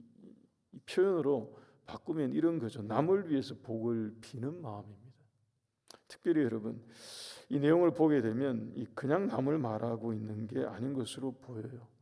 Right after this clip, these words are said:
그냥 보통 남이 아니라 좀 어려운 상대를, 어, 말하고 있습니다. 악을 악으로 욕을 욕으로 갚지 말고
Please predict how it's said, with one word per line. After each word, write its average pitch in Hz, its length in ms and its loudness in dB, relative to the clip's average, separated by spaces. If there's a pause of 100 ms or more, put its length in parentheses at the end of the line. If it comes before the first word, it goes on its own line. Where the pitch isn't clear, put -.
(360)
그냥 113 260 -8
보통 190 400 0
남이 147 300 4
아니라 120 580 0 (640)
좀 - 220 -2
어려운 202 400 10
상대를, 117 760 -4 (540)
어, - 280 -12
말하고 113 440 -2
있습니다. 101 560 -6
악을 170 420 8
악으로 131 720 2
욕을 131 380 4
욕으로 127 440 2
갚지 135 380 -6
말고 117 640 -2